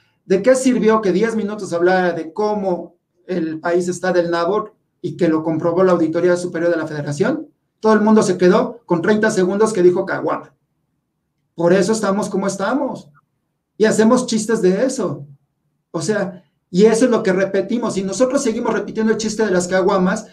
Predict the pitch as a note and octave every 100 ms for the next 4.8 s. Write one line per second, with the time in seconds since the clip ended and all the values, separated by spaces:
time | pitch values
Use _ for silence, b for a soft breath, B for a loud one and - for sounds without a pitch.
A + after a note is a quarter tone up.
0 | B - F#3+ F#3 G3 G3+ G#3+ F#3+ F#3 F3+
1 | F3+ E3 F3 E3 D#3+ D#3 D3 D3+ E3+ A3
2 | E3+ - - _ _ _ _ - G#3 B3+
3 | C4 A#3+ G#3+ A3 A#3 A3 A3 A3 F#3+ -
4 | A3 - F3+ F3 E3+ G3+ C4 B3+